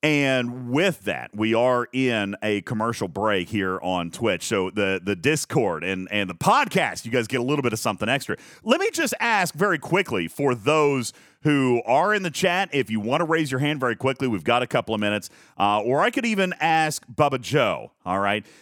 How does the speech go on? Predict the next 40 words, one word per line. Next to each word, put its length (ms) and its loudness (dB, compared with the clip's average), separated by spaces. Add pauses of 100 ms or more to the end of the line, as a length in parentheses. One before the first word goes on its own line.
(200)
And, 460 0
and 340 0
I, 160 2
I 60 4
don't 240 2
even 180 -2
wanna 200 2
preface 680 -2
this. 340 0
I, 180 0
I, 180 2
Bubba, 380 2
I 60 2
wanna 280 0
remember 420 0
this 260 -2
point, 420 -4 (540)
all 120 4
right, 280 2 (100)
uh, 480 2
when 240 -2
we 140 2
get 320 0
towards 300 -4
the 220 -2
end 240 0
of 140 -2
your 160 -2
segment, 460 -2
because 300 -4
I 60 0
wanna 380 -2
know 420 2 (280)
if 200 0
it 220 2
is 220 0
possible 800 -2
in 180 -4
your 160 -4
mind 380 -2